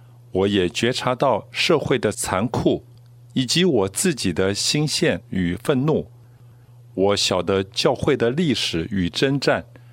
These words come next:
还有一些毫无原则的行动。教会牢不可破的信仰和意识形态，替这个世界制造了这么多的冲突。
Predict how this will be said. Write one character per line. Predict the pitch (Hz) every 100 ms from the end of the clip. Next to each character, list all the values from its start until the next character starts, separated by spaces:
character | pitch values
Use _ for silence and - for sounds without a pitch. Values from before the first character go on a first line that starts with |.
| -
还 | - -
有 | 185 131
一 | 165
些 | - 151 151 139
毫 | - -
无 | 135 151 143
原 | 120 107 147
则 | - 107
的 | 110 104
行 | - 87 113
动。 | 135 92 - - - - - - - - - -
教 | - 113
会 | - 131 104 98
牢 | 120 123
不 | -
可 | 185 - 98
破 | - - 127
的 | 104
信 | 104 - 165
仰 | 98 82 80
和 | - - 95
意 | 95 147 120
识 | - 117
形 | - 95
态， | 110 131 104 - - - - -
替 | - 175 117
这 | - 151
个 | 127
世 | - - - 147
界 | - 151 113 - -
制 | 151 123
造 | - 131 101
了 | 92 90 -
这 | - 190
么 | 92
多 | 80 92 90
的 | 98
冲 | - 113 110
突。 | - 78